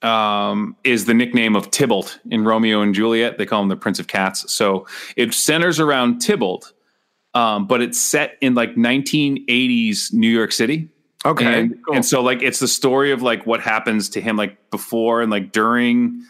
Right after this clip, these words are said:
Speaker 1: like, the Romeo and Juliet thing. And so
Speaker 2: Huh.
Speaker 1: in a set with, like, all this, like, graffiti art and, like, hip hop and, like, all the birth of hip hop and all this thing,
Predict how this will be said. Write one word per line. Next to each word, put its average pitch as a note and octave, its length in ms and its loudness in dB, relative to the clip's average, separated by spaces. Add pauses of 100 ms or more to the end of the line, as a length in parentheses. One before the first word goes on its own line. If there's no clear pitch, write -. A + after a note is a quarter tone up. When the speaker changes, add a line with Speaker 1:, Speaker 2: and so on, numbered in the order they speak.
(120)
Speaker 1:
like, A2 140 -2
the A2+ 100 2
Romeo A2+ 360 2
and A2 80 0
Juliet B2 340 0
thing. D3 200 -2 (420)
And A2+ 140 2
so B2 240 2
Speaker 2:
Huh. A2+ 80 -4
Speaker 1:
in B2+ 420 2 (540)
a B2+ 40 0
set E3 400 -2
with, C#3 140 0
like, B2+ 160 2
all B2 180 2
this, C3 200 -2
like, A2 160 0
graffiti D#3+ 520 0
art C#3 440 0
and, B2 100 0
like, G2+ 180 -2
hip - 280 -2
hop C3+ 480 0
and, A#2 100 0
like, G#2+ 260 -2
all A2+ 120 -2
the A2 80 0
birth A#2 200 0
of G2+ 120 -4
hip D#3+ 160 -2
hop C#3+ 240 0
and A#2 80 0
all A#2+ 80 0
this A#2 160 -4
thing, A#2 260 0